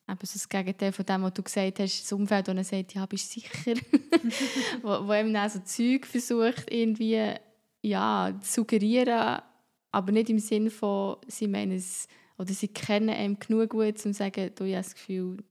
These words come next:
das liegt nicht drin", so. Sondern mehr so aus, aus, vielleicht aus eigenen Unsicherheiten heraus dir dann Sachen sagen oder raten oder was auch immer oder abraten.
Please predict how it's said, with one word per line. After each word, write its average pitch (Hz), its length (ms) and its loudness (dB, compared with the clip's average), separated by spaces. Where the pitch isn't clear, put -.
das - 180 -16
liegt 190 340 -6
nicht 202 320 -4
drin", 214 220 0
so. 208 320 -4
Sondern 196 340 -2
mehr 190 160 0
so 196 120 -2
aus, 190 260 0
aus, 196 100 -4
vielleicht 208 240 2
aus 196 140 -2
eigenen 214 440 0
Unsicherheiten 214 840 2
heraus 214 220 -2
dir 196 100 -2
dann 190 380 0
Sachen 196 640 -2
sagen 190 340 -2
oder 185 220 -2
raten 185 440 0
oder 185 240 -4
was 170 220 -4
auch - 40 -8
immer 170 300 -2
oder - 160 -8
abraten. 180 680 -4